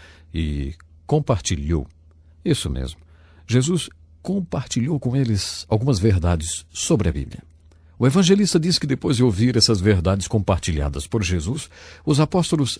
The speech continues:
pela primeira vez em suas vidas, entenderam a Bíblia. Esses fatos que Jesus compartilhou com eles abriram o seu entendimento sobre a Bíblia.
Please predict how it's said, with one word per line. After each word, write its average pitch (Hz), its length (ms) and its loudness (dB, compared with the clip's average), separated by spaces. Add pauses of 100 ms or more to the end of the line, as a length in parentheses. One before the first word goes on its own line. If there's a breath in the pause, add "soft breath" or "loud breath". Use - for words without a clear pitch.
pela - 180 0
primeira 139 560 2
vez 104 300 2
em 104 80 2
suas 104 300 2
vidas, 98 300 2
entenderam 87 680 0
a 76 60 0
Bíblia. 73 580 -2 (640 loud breath)
Esses 190 280 0
fatos - 280 -2
que 117 220 2
Jesus 90 460 -2
compartilhou 85 580 -2
com 73 160 -6
eles 73 440 -8
abriram 147 520 2
o 131 60 0
seu 131 200 0
entendimento 117 540 0
sobre - 240 -2
a 120 60 0
Bíblia. 113 340 -4